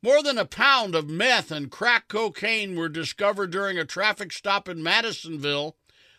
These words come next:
Police say Mary Jones parked her car in the middle of the road and then abruptly turned into the path of a semi.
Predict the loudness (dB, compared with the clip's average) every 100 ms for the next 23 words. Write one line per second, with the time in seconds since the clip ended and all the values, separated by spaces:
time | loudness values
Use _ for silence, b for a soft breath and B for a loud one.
0 | b -4 -2 -2 -2 -2 2 2 2 -2
1 | 0 0 0 -6 0 0 0 -4 -4 0
2 | 2 2 0 -2 -2 -4 -4 -2 0 0
3 | 0 -2 -2 -2 -2 0 -2 -2 -8 -6
4 | -4 -4 -6 -6 -8 -6 -2 -2 -2 -6
5 | -8 -6 -4 -2 0 0 -2